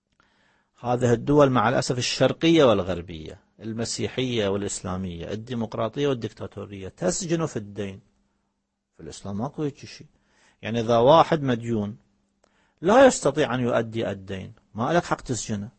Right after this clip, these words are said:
الآن في كل الدول إذا شخص مديون لجهة، لشخص، وما له، يعني ما له أن يدفع حقيقة، يسجنه.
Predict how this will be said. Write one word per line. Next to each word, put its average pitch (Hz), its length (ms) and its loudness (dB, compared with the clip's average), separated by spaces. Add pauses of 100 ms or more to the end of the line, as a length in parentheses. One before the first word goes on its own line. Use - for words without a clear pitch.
الآن 123 180 0
في 117 160 -4
كل 131 260 -2
الدول 107 440 -2
إذا 101 160 -2
شخص - 540 -6
مديون 104 600 0 (340)
لجهة، 139 440 2
لشخص، 113 640 -6 (680)
وما 185 380 6
له، 135 180 0 (420)
يعني 92 140 -12
ما 170 240 6
له 135 160 8
أن 120 60 2
يدفع 123 280 4
حقيقة، 110 680 -4 (380)
يسجنه. 107 500 -2